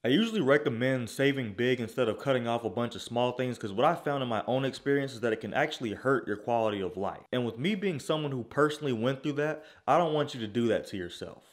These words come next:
Instead, the easiest way of scraping is looking at your top three expenses that you don't actually need, and then look at ways that you can cut down from those. My big three expenses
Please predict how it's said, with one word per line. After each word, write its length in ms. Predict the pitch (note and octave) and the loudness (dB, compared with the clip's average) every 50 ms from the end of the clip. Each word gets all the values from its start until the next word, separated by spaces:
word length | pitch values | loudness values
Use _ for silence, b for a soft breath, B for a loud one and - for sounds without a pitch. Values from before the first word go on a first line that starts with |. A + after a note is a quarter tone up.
| _ _ - | _ _ -14
Instead, 480 | A2 - - - D#3 D3+ D3+ C#3 A#2+ | -14 -14 0 4 6 6 6 6 4
the 140 | A2+ G#2+ - | 2 0 2
easiest 380 | C#3+ G3 A3 G#3 G#3 E3+ - C#3+ | 2 0 0 2 0 -2 -2 2
way 220 | C#3 C#3+ C#3 C3+ | 2 2 4 4
of 140 | A#2 - - | 2 0 -2
scraping 680 | - - - C3 C#3 C#3+ C#3 C#3 - A#2 A2 G#2 G#2+ | -8 -4 2 4 4 4 4 2 -2 -2 -4 -4 -6
is 240 | - - G#2+ G2 A2+ | -6 -6 -6 0 2
looking 260 | C#3 D#3 D3+ E3 D3 | 2 2 2 0 -2
at 160 | C#3 C3 - | -2 -2 -2
your 140 | G#2 G#2+ G#2 | -2 -4 -6
top 480 | G2+ - - D3 D3 D#3 E3 - - - | -6 -6 -4 -2 -2 0 -2 -4 -8 -4
three 220 | D3 C#3+ D3 C#3+ | -2 0 2 2
expenses 640 | C3+ C3+ - - - D3 C3+ A#2+ F#2+ - A#2 A2 G2 | 0 0 -4 -2 0 0 0 0 -2 -4 -8 -8 -2
that 240 | A2 A2 G#2+ - - | 0 0 0 -2 -6
you 80 | G#2 | -6
don't 320 | G2 A2 B2 C3 C#3 - - | -2 -2 0 0 0 0 0
actually 520 | A#2+ B2+ - - - - A#2+ A2 A2 G2+ | 0 0 0 -2 -6 -6 -6 -4 -4 -4
need, 540 | F#2+ G2+ A#2 B2 B2 A2 G2 F#2 F2+ F2+ b b b b b - | -4 -2 -2 0 0 -2 -2 -6 -8 -10 b b b b b -8
and 100 | A2 A#2+ | -4 -4
then 160 | B2 A2 A2 | -2 0 2
look 200 | C3 D3 D3 D3+ | 2 2 4 2
at 100 | A2+ G2+ | 0 2
ways 240 | A2 A#2 A#2+ A2+ G#2+ | 2 2 2 2 0
that 60 | A2 | -4
you 80 | A2 | -6
can 140 | - A2+ G#2 | -6 -10 -12
cut 280 | G2+ - A#2+ G2+ - F#2+ | -2 0 0 0 0 0
down 240 | B2+ B2+ B2 A#2 G#2+ | 0 0 0 -2 -4
from 240 | - G#2 F#2 F#2 | -6 -8 -8 -8
those. 480 | F2 E2+ D#2+ - - - - - - - | -8 -10 -12 -14 -18 -20 -20 -20 -20 -8
My 160 | - C3+ E3 G3+ | 2 2 4 4
big 240 | F3+ F3+ E3 D#3 | 6 4 2 2
three 160 | - D3 D3 C#3+ | 2 2 2 2
expenses 720 | C#3 C#3 - - C#3+ C3 B2 A#2+ B2 A#2+ A2+ A2 G#2 G2+ | 2 0 0 0 0 0 0 0 -2 -4 -4 -4 -6 -10